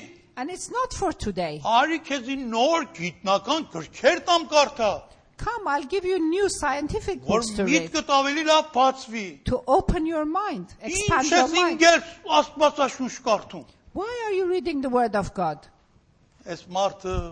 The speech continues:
Speaker 2: մատ նավ էդ անգլիացուն, որ երկարաբոյ մարդ էր, և մեկ էլ հաղթանդամ։
Speaker 1: Uh-huh.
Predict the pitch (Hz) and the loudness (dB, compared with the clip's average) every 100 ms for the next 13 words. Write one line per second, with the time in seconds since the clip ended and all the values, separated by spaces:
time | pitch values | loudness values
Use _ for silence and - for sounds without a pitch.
0 | 160 180 202 190 175 170 160 156 - - | -12 -6 -4 -4 -4 -2 -2 -8 -14 -18
1 | - 165 151 151 151 143 165 156 147 139 | -12 -10 -8 -4 -4 -6 -16 -14 -14 -12
2 | 135 - 143 131 147 143 143 143 - 143 | -10 -6 -4 -4 -8 -8 -4 -6 -6 -8
3 | 120 - _ _ _ - 131 139 131 143 | -8 -14 _ _ _ -16 -16 -16 -12 -10
4 | 120 123 - 123 113 107 160 143 | -6 -8 -6 -10 -10 -14 -14 -16